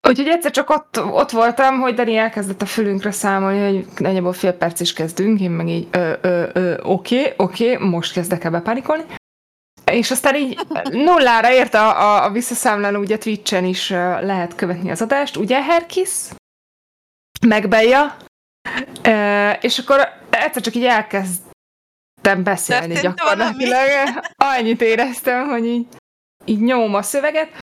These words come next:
Speaker 1: és olyan, o-, azt mondták a fiúk is, meg szerintem körülbelül mi is így éreztük, hogy a felénél, a fél időnél úgy megérkeztünk, és már úgy, úgy, úgy jók voltunk. Ö,
Speaker 2: Jegyezd meg, Justin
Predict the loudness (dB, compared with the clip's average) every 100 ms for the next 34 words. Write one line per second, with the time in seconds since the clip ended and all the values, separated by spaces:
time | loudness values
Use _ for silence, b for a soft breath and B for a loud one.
0 | _ _ _ _ _ -2 0 2 0 0
1 | -4 -2 2 2 0 -10 -10 -8 -2 -2
2 | -2 -2 -2 -2 -4 -4 -4 -4 -6 -6
3 | -4 -2 -2 -2 -4 0 0 0 0 -2
4 | -2 -2 -2 -6 -4 -2 0 0 2 2
5 | 0 -2 -2 -2 0 0 0 -2 -2 -2
6 | -2 -2 -2 -4 -4 -6 -6 -6 -6 -2
7 | -2 -2 -4 -4 -4 -4 -6 -6 -8 -20
8 | _ _ _ -6 -6 -6 -8 -4 -2 -2
9 | -4 _ _ _ _ _ _ _ _ _
10 | _ _ _ _ _ _ -2 0 2 0
11 | -2 -6 -4 -4 -4 -8 -2 -2 -2 -6
12 | -14 -8 -2 2 2 -2 -6 -6 -6 -6